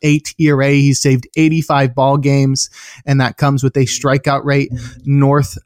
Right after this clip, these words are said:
of thirty-four percent. And he's striking out less than six percent of batters. Uh, that's super elite. Uh, he's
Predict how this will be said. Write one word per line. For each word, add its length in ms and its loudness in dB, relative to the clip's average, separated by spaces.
of 360 0
thirty-four 680 0
percent. 460 0
And 260 2
he's 140 2
striking 320 0
out 160 -2
less 200 0
than 120 -2
six 180 -2
percent 300 -4
of 60 -6
batters. 440 -2
Uh, 120 -2
that's 200 -2
super 360 0
elite. 360 0
Uh, 180 -4
he's 680 0